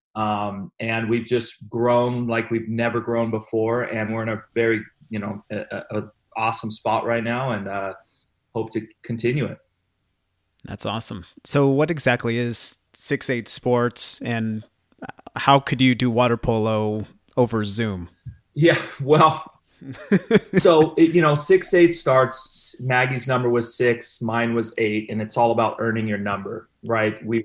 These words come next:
Speaker 1: remember
Speaker 2: Ah.
Speaker 1: kids always asking, you know, "How did you get to choose that number?" And it's like, "No, man, you earn whatever number it is to represent your country on the team, right? You have to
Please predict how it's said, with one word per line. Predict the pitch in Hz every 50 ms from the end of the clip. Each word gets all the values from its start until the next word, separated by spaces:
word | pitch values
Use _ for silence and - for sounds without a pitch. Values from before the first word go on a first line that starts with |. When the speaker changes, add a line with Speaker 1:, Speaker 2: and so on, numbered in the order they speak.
| - -
Speaker 1:
remember | 120 117 117 113 117 110 107 107
Speaker 2:
Ah. | 107 104 95 - - _
Speaker 1:
kids | - - 127 120 117 117 110 107 - - - - -
always | 120 117 117 110 113
asking, | 113 113 113 107 - - 120 113 120
you | 127 131
know, | 127 117 113 - - - _ _ _ _ _ _ _ _ _ _ _ _ _
"How | - 156 165
did | 175 170 135
you | 165
get | 139 165 156 -
to | - 139
choose | - - - 170 160 147 143 127 120
that | 127 127 117 107 107
number?" | 127 147 165 156 120 110 107
And | 104 104 107
it's | 107 - -
like, | 120 117 113 107 107 - 110
"No, | 127 156 165 135 107 104
man, | 101 104 104 104 104 107 107
you | 107 123 - - _ -
earn | 139 156 175 170 139 113 107
whatever | 110 117 127 131 127 131 113
number | 117 127 131 127 117
it | 107 107
is | 120 139 143 120 117 - -
to | -
represent | 101 113 107 - 117 101 107 104 107 -
your | 107 98
country | - - 123 113 110 - 113 107
on | 104 101
the | 101 92 -
team, | - - 135 127 110 98 92 92
right? | 95 98 104 104 107
You | 110 120
have | 127 -
to | - 113 107